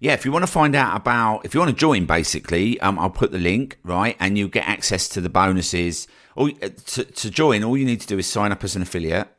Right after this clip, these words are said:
It's super simple. And then I'll send you access to the bonuses, and then you'll get all the training. And we've pre-built, I've pre-built a magic funnel. And I've, what I've done is I've used, um, this is inside the gold membership. So this is one of the bonuses you get, right? And then inside there, you'll see it's pre-built,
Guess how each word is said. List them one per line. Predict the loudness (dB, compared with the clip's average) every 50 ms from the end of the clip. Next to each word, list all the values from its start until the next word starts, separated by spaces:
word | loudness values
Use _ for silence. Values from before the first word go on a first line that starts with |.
| _ -12
It's | -10 -8
super | -4 -2 -2 -2 -2
simple. | -4 -4 -4 -4 -2 -2 -2 -2 -2 -6 -10 _ _ _ _ _ _ _ -8
And | -6 -4 0 2
then | 2 2 4
I'll | 2 0
send | 0 0 0 2 2
you | 2
access | 0 0 0 -2 -2 -2
to | -4 -4
the | 0
bonuses, | 2 2 2 2 0 -2 -2 -4 -4
and | -2 0 2
then | 2 2
you'll | 2 2
get | 0 -2
all | -2 -2
the | -4 -4
training. | -4 -2 0 0 0 0 -2 -4
And | -4 -4
we've | -6 -8 -8 _ _ -8
pre-built, | -2 0 2 2 2 2 2 2 4 4 2 2 -2 -4 -2
I've | -2 -2 -2 -4 -4
pre-built | 0 2 4 4 4 2 2 2 2 0 -2 -4
a | -4
magic | -2 -2 -2 -2 -4 -8 -8
funnel. | -4 0 0 2 2 0 -4 -8 -10 -12 -12 _ _ _ _ _ _ _ _ _ _ -8
And | -4 -4
I've, | -4 -6 -6 -14
what | -14 -6 -2 2 2 2 2
I've | 0 2
done | 2 4 4 4
is | 2 2 0
I've | -2 -2 0
used, | 2 4 6 6 6 4 2 -2 -6 -10 -14 -16 _ -4 -2
um, | -2 0 0 -2 -4 0
this | 2 2 2 2
is | 0 0
inside | 0 0 2 2 0 2
the | 2 2
gold | 2 2 4 4
membership. | 4 4 4 2 0 -2 -2 -2
So | -2
this | -2 0 0
is | -2 0
one | 2 2 2
of | 4
the | 2
bonuses | 4 4 4 4 4 2 0 -2 -4 -4
you | -4 -4
get, | -4 -4 -4 -4 -6
right? | -8 -8 -8 -10 -12 _ _ _ _ _ _ _ _ _ _ _ -4
And | -2 0 0
then | 0 0
inside | 0 -2 -2 0 2 4 4 4 4
there, | 2 2 2 2
you'll | 0 0 0 0 0
see | 0 0 2 2 2 2
it's | 2 -2 -6
pre-built, | _ -2 0 2 4 4 2 2 2 0 2 2 0 0 -4